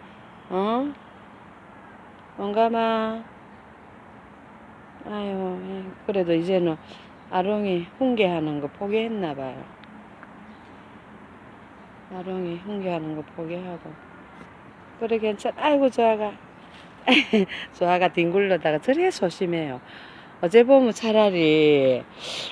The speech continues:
아, 용감이하고 다롱이가 소심해도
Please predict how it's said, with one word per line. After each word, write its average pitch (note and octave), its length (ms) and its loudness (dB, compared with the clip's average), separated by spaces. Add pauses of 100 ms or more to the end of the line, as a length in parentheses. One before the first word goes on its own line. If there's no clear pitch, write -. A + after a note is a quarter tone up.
(560)
아, G#3+ 260 -12
용감이하고 A3 840 0
다롱이가 F3+ 640 -2
소심해도 F3 680 -4